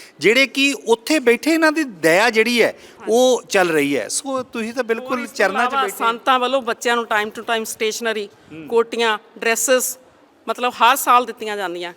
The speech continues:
Speaker 1: ਬਹੁਤ।
Speaker 2: ਇੱਕ ਸਾਲ ਡਰੈਸ ਦੇਤੀ, ਕੋਟੀਆਂ ਦੇਤੀਆਂ, ਸਟੇਸ਼ਨਰੀ ਵੀ ਨਾਲ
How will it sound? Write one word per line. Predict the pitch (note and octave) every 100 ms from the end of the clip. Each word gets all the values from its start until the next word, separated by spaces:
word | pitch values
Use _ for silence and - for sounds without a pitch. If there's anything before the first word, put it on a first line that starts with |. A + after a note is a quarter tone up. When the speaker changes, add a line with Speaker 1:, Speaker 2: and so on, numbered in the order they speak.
| -
Speaker 1:
ਬਹੁਤ। | A#2 A3
Speaker 2:
ਇੱਕ | G#3+
ਸਾਲ | - A#3 A3
ਡਰੈਸ | G3 G3+ G#3+ -
ਦੇਤੀ, | A3+ A3 A3+ A3 _ _ _
ਕੋਟੀਆਂ | A3+ A3+ A3+ A3+
ਦੇਤੀਆਂ, | A3 A3 A3 G#3+ G#3+
ਸਟੇਸ਼ਨਰੀ | - A#3 B3+ C#4 C4 C4
ਵੀ | B3 B3 -
ਨਾਲ | A#3 G3+ G#3